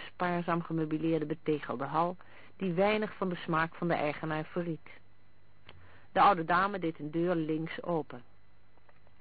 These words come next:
"Als u en mevrouw hier misschien even willen wachten, dan zal Sir Felix zo wel komen." Ze sloot de deur zacht achter zich en ze hoorde haar wegsloffen. "Nu, dat oude mensje is in ieder geval een schat," zei Vlaanderen,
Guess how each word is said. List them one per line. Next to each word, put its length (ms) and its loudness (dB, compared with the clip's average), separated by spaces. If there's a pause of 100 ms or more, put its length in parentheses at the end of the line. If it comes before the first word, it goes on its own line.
"Als 200 2
u 180 2
en 120 4
mevrouw 340 4
hier 180 0
misschien 320 -2
even 260 -2
willen 220 0
wachten, 420 0 (320)
dan 280 4
zal 140 4
Sir 280 2
Felix 440 2
zo 160 6
wel 200 4
komen." 360 2 (1160)
Ze 120 -2
sloot 300 4
de 80 -6
deur 240 -2
zacht 380 0
achter 360 -2
zich 360 -4 (340)
en 120 0
ze 80 -2
hoorde 340 2
haar 160 2
wegsloffen. 680 -2 (1300)
"Nu, 260 6 (360)
dat 180 -2
oude 240 0
mensje 440 2
is 80 2
in 80 6
ieder 200 6
geval 300 4
een 60 4
schat," 300 -2 (100)
zei 180 -2
Vlaanderen, 500 -2